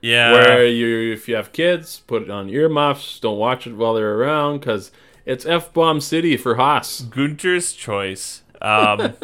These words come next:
Speaker 2: <laughs>
Speaker 1: Gunter Steiner is the guy we're talking about.
Speaker 2: Team principal for Haas F one. But yeah, Gu-, Gunter's choice, it's, it was a terrible year for Haas.
Speaker 1: Yeah.
Speaker 2: Things have been rough for Haas for,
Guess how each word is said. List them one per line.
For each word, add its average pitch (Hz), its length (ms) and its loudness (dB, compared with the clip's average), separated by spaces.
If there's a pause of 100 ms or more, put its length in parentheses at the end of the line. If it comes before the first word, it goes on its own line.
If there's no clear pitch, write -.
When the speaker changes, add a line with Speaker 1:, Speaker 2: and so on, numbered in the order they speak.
Speaker 2:
<laughs> - 240 -14
Speaker 1:
Gunter 131 340 -4
Steiner 101 600 0 (300)
is 104 200 -6
the 107 80 -6
guy 104 180 4
we're 101 120 -4
talking 98 360 -2
about. 90 320 -6 (140)
Speaker 2:
Team 170 240 -2
principal 135 500 0
for 104 540 0 (320)
Haas 117 300 -2
F 117 200 0
one. 117 360 -2 (120)
But 127 140 2
yeah, 117 300 2 (280)
Gu-, 127 340 -6
Gunter's 143 440 -8
choice, - 760 -4 (200)
it's, 147 200 -14
it 98 80 -16
was 120 260 -10
a 104 60 -14
terrible 104 400 -8
year 92 180 -12
for 85 200 -20
Haas. 85 300 -20 (240)
Speaker 1:
Yeah. 131 200 6
Speaker 2:
Things 165 140 4
have 143 100 -4
been 123 220 -2
rough 120 480 -2 (160)
for 113 220 -10
Haas 104 500 -6 (140)
for, 95 380 -10